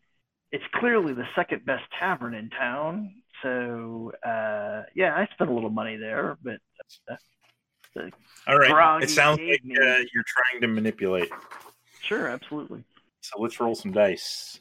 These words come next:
Speaker 2: Uh, and
Speaker 1: Absolutely.
Speaker 2: the opposed thing is manipulation versus, uh, what is it?
Speaker 1: Uh, probably insight would be my guess.
Speaker 2: Insight, that's right. That is right.
Speaker 1: All right.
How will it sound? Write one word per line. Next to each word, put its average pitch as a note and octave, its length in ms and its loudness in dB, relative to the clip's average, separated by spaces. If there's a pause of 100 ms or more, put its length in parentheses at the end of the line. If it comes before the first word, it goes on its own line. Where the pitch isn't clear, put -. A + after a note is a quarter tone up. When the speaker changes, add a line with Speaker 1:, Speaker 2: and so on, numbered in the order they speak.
Speaker 2:
Uh, A2 60 -10
and F#2 520 -6
Speaker 1:
Absolutely. G#2+ 680 -6 (440)
Speaker 2:
the A#2 80 -10
opposed D#3 580 -6
thing C3+ 160 -8
is A#2 160 -10
manipulation A2+ 800 -4
versus, G2 720 -10
uh, - 420 -20 (1700)
what - 180 -20
is - 160 -20
it? - 60 -20 (2000)
Speaker 1:
Uh, B2 140 -6 (100)
probably G3 920 -2
insight F#3 560 -2
would C#3 140 -6
be C3 80 -6
my A#2 260 -4
guess. - 140 -6
Speaker 2:
Insight, - 540 -8 (280)
that's - 140 -8
right. - 200 -18 (140)
That D2 260 -14
is - 120 -18 (180)
right. - 100 -20 (1400)
Speaker 1:
All G#3+ 60 -4
right. - 220 -6